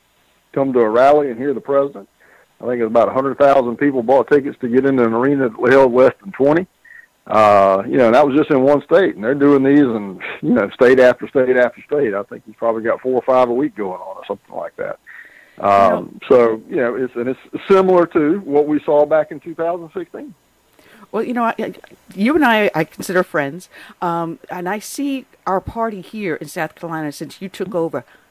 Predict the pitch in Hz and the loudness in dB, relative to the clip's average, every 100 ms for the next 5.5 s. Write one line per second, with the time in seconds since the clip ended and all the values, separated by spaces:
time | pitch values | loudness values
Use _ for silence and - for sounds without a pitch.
0 | _ _ _ - 294 262 156 - 143 131 | _ _ _ -8 -6 -4 -6 -8 -10 -10
1 | - 101 - - - _ _ _ - 165 | -14 -18 -20 -20 -20 _ _ _ -10 -6
2 | 160 156 190 311 285 _ 190 175 - 170 | -6 -4 -4 -4 -6 _ -6 -6 -6 -6
3 | - 175 165 160 175 156 151 180 240 180 | -6 -6 -4 -4 -4 -6 -6 -6 -6 -4
4 | 160 202 156 170 - _ 285 277 _ _ | -4 -6 -8 -14 -16 _ -8 -8 _ _
5 | _ _ - - 170 | _ _ -12 -6 -6